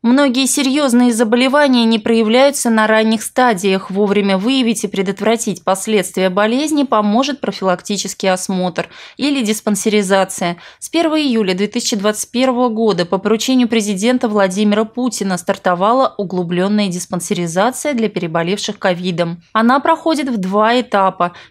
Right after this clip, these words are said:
Первый включает общие и биохимические анализы крови, измерение насыщения кровью кислородом,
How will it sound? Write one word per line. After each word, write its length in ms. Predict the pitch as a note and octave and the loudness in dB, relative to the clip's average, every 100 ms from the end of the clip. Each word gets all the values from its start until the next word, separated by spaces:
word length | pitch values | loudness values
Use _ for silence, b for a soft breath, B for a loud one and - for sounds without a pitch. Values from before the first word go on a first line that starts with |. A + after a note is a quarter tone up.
| - | -2
Первый 300 | B3 A3+ G#3+ | 2 2 2
включает 560 | A3 A3 - G#3+ G#3 | 0 -2 2 0 2
общие 340 | A#3 A3 - G#3+ | 0 0 -2 -4
и 140 | G#3 | -4
биохимические 960 | F#3 G#3+ G3+ - F#3+ A3+ - - C4 | 0 0 0 0 -2 -2 -4 -6 0
анализы 420 | C4 B3 A#3+ A3+ A#3 | 2 2 2 0 -2
крови, 460 | - A#3+ A#3 A3 G#3 | 0 2 2 0 -2
измерение 480 | G3+ G#3+ A3 G#3 G3 | 0 2 2 0 -2
насыщения 600 | G3 G#3+ - G#3+ G#3 G3 | -4 -4 -4 -2 -2 -2
кровью 320 | G#3+ G#3 F#3+ | 0 0 0
кислородом, 800 | G#3 - G3+ G3 G#3+ B3+ C#4+ | -6 -2 0 2 0 0 -2